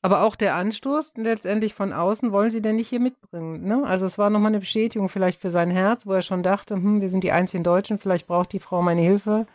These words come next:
Äh, und dann kommt von außen noch, „Wollen Sie nicht mitfahren?“ Und er hat sofort gesagt, „Ja“, hätte auch sagen können, „Nein“, ne? So wie ich mit dem Anhänger, ich hab Anhalter, ich hab zuerst „Nein“ gesagt, ne? Es wird ja auch ein Nein akzeptiert, aber es macht einen nicht glücklich, das Nein, ne?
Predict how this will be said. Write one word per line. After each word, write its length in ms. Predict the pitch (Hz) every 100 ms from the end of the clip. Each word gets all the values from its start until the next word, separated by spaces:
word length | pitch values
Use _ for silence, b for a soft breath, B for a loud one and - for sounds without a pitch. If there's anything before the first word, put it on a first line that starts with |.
| b b b b b b b _ _ -
Äh, 100 | 190 190 185
und 180 | 175 190
dann 140 | 190
kommt 180 | 214 202
von 160 | 196
außen 280 | 160 190 -
noch, 140 | 208 196
„Wollen 160 | 196
Sie 100 | 196
nicht 160 | 190 -
mitfahren?“ 560 | 202 - 240 254 254
Und 380 | 240 208 202 - _ _
er 180 | - 190
hat 140 | 202 214
sofort 360 | 208 208 202
gesagt, 300 | 214 214 214
„Ja“, 200 | 247 233
hätte 200 | 160 170
auch 60 | 160
sagen 220 | 202 202
können, 200 | - 247
„Nein“, 300 | 269 233 160
ne? 140 | 185 208
So 180 | - 180
wie 100 | 190
ich 120 | -
mit 120 | 190
dem 100 | 180
Anhänger, 480 | 160 190 202 208 214
ich 120 | -
hab 160 | 208 -
Anhalter, 1000 | 196 208 208 165 165 - - 214 214 220
ich 120 | 208
hab 140 | 208 -
zuerst 280 | 208 208
„Nein“ 260 | 247 269 214
gesagt, 380 | 160 156 156 -
ne? 240 | 185 254 b b b b _
Es 120 | _
wird 140 | 190 214
ja 140 | 175
auch 80 | 190
ein 100 | 196
Nein 240 | 190 196
akzeptiert, 680 | 156 - 202 - 294 196 -
aber 240 | 170 170
es 120 | 180
macht 220 | 196 180 -
einen 160 | 175
nicht 160 | 185 -
glücklich, 360 | 262 262 165
das 200 | - 151
Nein, 300 | 160 151 156
ne? 180 | 170 214